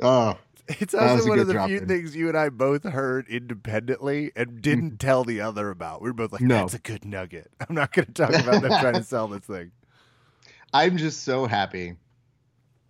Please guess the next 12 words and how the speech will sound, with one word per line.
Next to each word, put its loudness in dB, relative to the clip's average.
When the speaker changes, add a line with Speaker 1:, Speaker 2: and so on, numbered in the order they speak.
Speaker 1:
that -2
when 2
Rampage 2
did 2
lose, -4
he 2
immediately 6
got 4
into 0
Fedor's -2
fight 0
photo. -6